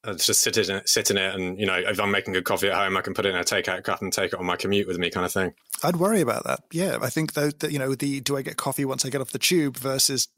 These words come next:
Speaker 2: "Do I make coffee before I get on the tube?" That's gonna be a, you know, once we, people are commuting again, once that sort of shift has happened, that will be very interesting. Now, the upside of all of this is that more people than ever understand that coffee is a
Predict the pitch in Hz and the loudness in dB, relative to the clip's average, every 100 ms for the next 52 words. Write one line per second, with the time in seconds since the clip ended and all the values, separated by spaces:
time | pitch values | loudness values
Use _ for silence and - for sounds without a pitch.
0 | 147 135 123 123 139 135 - - 123 131 | -6 -4 -4 -8 -6 -6 -6 -4 -4 -2
1 | 127 120 120 120 147 226 170 - 123 143 | -2 -2 -4 0 2 4 2 0 0 -2
2 | 170 - - - 175 190 - 175 156 139 | -4 -12 -14 0 2 2 0 2 2 2
3 | - - 143 123 151 - 143 135 - 143 | -2 -2 0 2 2 2 0 0 -2 -4
4 | 127 - 165 190 151 147 135 123 117 120 | -4 -2 0 2 0 -4 -8 -8 -8 -6
5 | 127 120 - 131 123 - _ - 160 160 | -6 -2 0 -2 -6 -16 _ -20 -20 -20
6 | - 156 - 180 143 - 185 143 127 151 | -8 0 2 2 0 0 0 -2 -2 -2
7 | 160 156 175 156 165 165 170 151 - - | -2 -2 0 2 0 0 -2 -2 -2 -6
8 | - - - - - 175 175 165 - - | -14 -14 -12 -12 -8 -2 0 -2 -4 -12
9 | _ - 180 185 - 151 131 117 120 110 | _ 0 2 4 2 2 0 -2 -6 -6
10 | 120 143 160 139 - - 139 156 - 147 | -8 -4 -4 -4 -6 -4 -2 -2 -2 0
11 | 143 123 135 156 143 131 123 - - - | 0 0 -2 0 2 0 -2 -8 -20 -20
12 | - - _ _ _ _ - 156 151 - | -20 -20 _ _ _ _ -2 0 2 0
13 | 139 139 127 - - - 147 143 127 | -2 -4 -6 -8 -8 -4 -2 0 -2